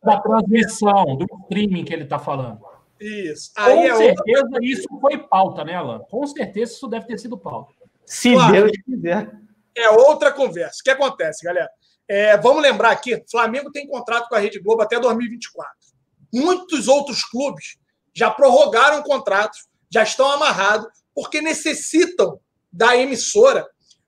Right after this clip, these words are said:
Speaker 1: pra poder se capitalizar. Seja pedindo adiantamento de cotas ou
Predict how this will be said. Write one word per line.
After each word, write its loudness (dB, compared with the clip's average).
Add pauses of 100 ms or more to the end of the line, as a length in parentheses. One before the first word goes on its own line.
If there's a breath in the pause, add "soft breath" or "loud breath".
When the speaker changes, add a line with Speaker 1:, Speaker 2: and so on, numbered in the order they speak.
(140)
Speaker 1:
pra 2
poder 2 (200)
se -16
capitalizar. -4 (680)
Seja 0 (340)
pedindo -2
adiantamento -2
de -18
cotas 0 (160)
ou 2